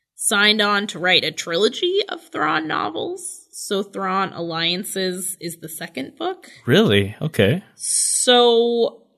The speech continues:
Speaker 1: and I either missed this somewhere or maybe they decided to add more books 'cause it's Timothy Zahn and Thrawn, so they figured, "Hey, why not?" Um, in which case, yes, we're all okay with that. So, <laughs> so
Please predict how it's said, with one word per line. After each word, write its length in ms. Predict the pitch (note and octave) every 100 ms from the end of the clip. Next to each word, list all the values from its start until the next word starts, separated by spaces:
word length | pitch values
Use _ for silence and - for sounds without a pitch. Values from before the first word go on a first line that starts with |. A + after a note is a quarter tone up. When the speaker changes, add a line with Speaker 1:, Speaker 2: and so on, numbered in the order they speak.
| _ -
Speaker 1:
and 160 | B3
I 180 | C4+ E4+
either 400 | F#4+ E4 E4 A3+
missed 460 | G3+ A3 F4+ - -
this 240 | A3 G#3+ -
somewhere 560 | G#3 G3+ F#3+ F#3 F#3
or 200 | E3+ F3
maybe 300 | F#3 F3+ F3+
they 140 | E3+ E3
decided 480 | E3 E3+ D#3+ D3 C#3
to 40 |
add 300 | C3 D3 C#3+
more 180 | C#3+ D3
books 460 | D#3+ D3+ - - -
'cause 520 | - D3+ C3 - - D#3
it's 200 | D#3 -
Timothy 380 | D#3 D#3 D3+
Zahn 320 | C#3+ D3+ C#3 B2+
and 120 | -
Thrawn, 460 | D#3 D3 C3+ C3+ C3
so 140 | C#3
they 120 | C3+
figured, 320 | B2+ C3 C3 C3+
"Hey, 220 | D3 C3
why 180 | B2+ C3
not?" 340 | D3 C3 A#2+ - _
Um, 360 | C3+ D3 A#2 A#2 _ -
in 120 | E3
which 180 | D3+ -
case, 280 | C#3 B2+ -
yes, 260 | C3 C#3 D3
we're 160 | C#3+
all 200 | C3+ A2+
okay 240 | A2+ - -
with 120 | -
that. 280 | - G#2 - - - - _
So, 240 | - B3
<laughs> 1900 | D4 E4+ - - - D#3+ D3+ C#3 - - E4 - F#4+ F4+ G4 - - - _
so 760 | - - B3 B3 A#3+ A#3+ A#3+